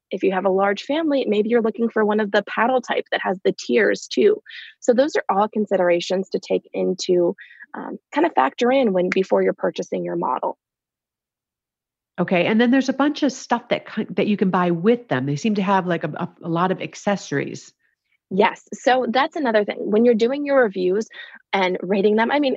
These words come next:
Speaker 1: obviously there's always that one bad apple who just had a terrible experience. Maybe, you know, filter those out. But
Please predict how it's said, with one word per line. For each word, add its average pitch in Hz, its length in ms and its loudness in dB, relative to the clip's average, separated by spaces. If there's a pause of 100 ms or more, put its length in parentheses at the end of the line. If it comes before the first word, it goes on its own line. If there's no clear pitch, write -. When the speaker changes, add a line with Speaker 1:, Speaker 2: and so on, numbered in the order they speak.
(120)
Speaker 1:
obviously 214 360 4
there's 185 200 2
always 220 260 4
that 196 180 0
one 202 380 -2
bad 190 220 4
apple 185 320 0
who 190 160 0
just 202 200 -4
had 277 140 -2
a 262 40 -4
terrible 233 300 2
experience. 190 540 -4
Maybe, 349 200 -8
you 269 220 -4
know, 202 180 -2
filter 202 240 -2
those 180 200 0
out. 160 160 -4 (340)
But - 200 -2